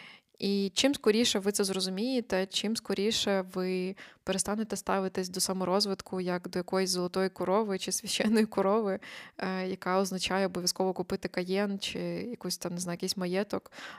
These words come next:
а розглянете його через призму того, що ви можете реалізувати якісь свої давні мрії, реалізувати якісь свої давні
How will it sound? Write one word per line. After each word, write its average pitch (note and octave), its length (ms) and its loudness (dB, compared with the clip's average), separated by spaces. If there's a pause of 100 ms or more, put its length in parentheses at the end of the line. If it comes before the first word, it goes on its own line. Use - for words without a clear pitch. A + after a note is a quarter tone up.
(140)
а E3+ 420 0 (300)
розглянете G3 580 2
його F#3 540 2
через F#3+ 300 -2
призму G3 380 0
того, F#3 260 -2
що F#3 140 -4
ви F#3 120 -6
можете G3 500 -4 (360)
реалізувати G#3+ 640 4
якісь A#3 240 2
свої A3 560 0 (380)
давні G#3+ 420 2
мрії, F#3+ 800 0
реалізувати F#3 480 -2
якісь - 240 -4
свої F#3+ 260 -4
давні F#3+ 600 -2